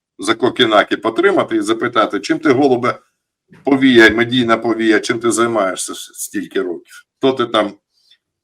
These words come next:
Мураєву підлизував, то Януковичу.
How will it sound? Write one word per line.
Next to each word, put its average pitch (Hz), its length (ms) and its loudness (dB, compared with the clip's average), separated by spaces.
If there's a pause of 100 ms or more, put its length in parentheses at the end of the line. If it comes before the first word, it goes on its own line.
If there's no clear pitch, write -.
Мураєву 160 540 6
підлизував, 127 720 4
то 147 180 2
Януковичу. 135 920 2